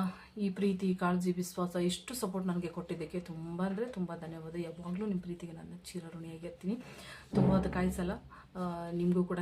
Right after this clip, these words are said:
ಕೆಲಸ ಇರತ್ತೆ, ನನಗೂ ಕೂಡ ಇದೆ. ಅದಕ್ಕೆ ಬೇಗ ಹೇಳಿ ಮುಗಿಸ್ಬಿಡ್ತೀನಿ. ಎಲ್ಲಿಂದ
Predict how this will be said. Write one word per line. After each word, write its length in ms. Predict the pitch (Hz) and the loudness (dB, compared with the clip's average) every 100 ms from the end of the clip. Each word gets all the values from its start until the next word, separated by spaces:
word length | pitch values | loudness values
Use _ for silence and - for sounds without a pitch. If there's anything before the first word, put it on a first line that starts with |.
| 180 | 0
ಕೆಲಸ 240 | 175 170 | -2 2
ಇರತ್ತೆ, 560 | 180 170 165 190 - 190 | 0 0 -2 -4 -4 -6
ನನಗೂ 260 | 170 170 | -4 -6
ಕೂಡ 160 | 165 170 | -4 -4
ಇದೆ. 260 | 165 165 | -4 -4
ಅದಕ್ಕೆ 460 | 190 - 175 175 185 | -4 -6 -12 -6 -4
ಬೇಗ 200 | 175 175 | -4 -2
ಹೇಳಿ 320 | 180 175 180 | 0 2 2
ಮುಗಿಸ್ಬಿಡ್ತೀನಿ. 680 | 180 175 180 - 175 180 226 262 - - - - _ _ _ _ _ _ _ _ - - _ - - - - - - | 0 -2 -4 -4 -6 -4 -6 -8 -20 -20 -20 -20 _ _ _ _ _ _ _ _ -20 -20 _ -20 -20 -20 -20 -20 -8
ಎಲ್ಲಿಂದ 760 | 156 180 233 247 262 269 277 | 0 2 4 4 2 0 2